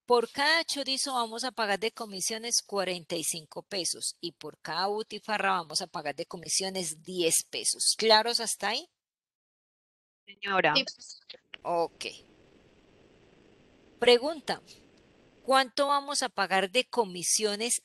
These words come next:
Speaker 1: en ventas de chorizos en el primer trimestre? Repito mi pregunta.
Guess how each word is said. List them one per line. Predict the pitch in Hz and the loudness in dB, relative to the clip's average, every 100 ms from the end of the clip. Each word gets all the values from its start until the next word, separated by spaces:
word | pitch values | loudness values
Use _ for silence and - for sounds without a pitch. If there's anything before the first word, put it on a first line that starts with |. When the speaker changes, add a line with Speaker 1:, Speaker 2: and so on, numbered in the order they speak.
| - | 2
Speaker 1:
en | 214 190 185 | 2 2 2
ventas | 160 247 226 - 247 196 | 4 4 2 0 0 2
de | 202 | 0
chorizos | - 175 175 233 - 277 - - | 0 -6 -4 -2 -2 0 -2 0
en | 202 | -2
el | 185 170 | 0 -2
primer | - 175 175 190 185 - | -4 -6 -2 0 0 -2
trimestre? | 190 180 170 135 - - - | -4 -4 -4 -4 -4 -4 -14
Repito | - 165 233 233 262 - 277 | -10 4 4 4 -4 -2 -2
mi | 262 | -2
pregunta. | - 196 180 175 143 - 113 | -4 -4 -4 -6 -12 -14 -16